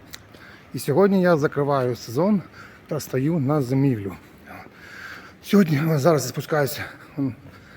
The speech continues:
наш паркінг, який знаходиться в мене буквально в тридцяти метрах метрах від дому. Ми з мішком знімаємо тут парку місця для автомобіля. Це коштує дві п'ятсот гривень в місяць.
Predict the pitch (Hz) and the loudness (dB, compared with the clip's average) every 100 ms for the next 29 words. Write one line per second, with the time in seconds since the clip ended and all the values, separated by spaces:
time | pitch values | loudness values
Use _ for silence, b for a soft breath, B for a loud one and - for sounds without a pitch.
0 | B - 139 - - - 120 117 120 202 | B -6 -6 -6 -12 -8 -2 -2 0 -2
1 | 170 - 160 139 139 135 131 127 127 127 | -2 -2 -2 0 2 2 2 0 0 0
2 | - B B B - 131 131 - 139 139 | -4 B B B 0 2 2 2 0 0
3 | 143 139 139 123 120 - B B B B | 0 2 2 2 -2 -4 B B B B
4 | B - 143 127 - 120 104 110 123 196 | B -2 -2 -2 -6 -8 -4 -2 0 -2
5 | - - - B B B - 208 131 131 | -4 -14 -20 B B B 4 4 4 0
6 | - 131 156 185 - - - B B B | 0 0 2 0 -2 -16 -20 B B B
7 | - 131 151 151 139 131 131 139 135 135 | -6 -2 0 0 0 0 -2 -4 0 2
8 | 139 - 117 113 110 110 104 101 113 123 | 0 -2 -6 -6 -8 -8 -8 -6 -4 0
9 | 196 - - B B B B 147 131 139 | -2 -2 -16 B B B B -6 0 0
10 | 131 123 107 123 107 - 117 - 110 113 | 0 -4 -4 -4 -6 -6 -6 -4 -4 -2
11 | 107 92 107 107 - 180 - | -2 -4 -6 -4 -4 -4 -6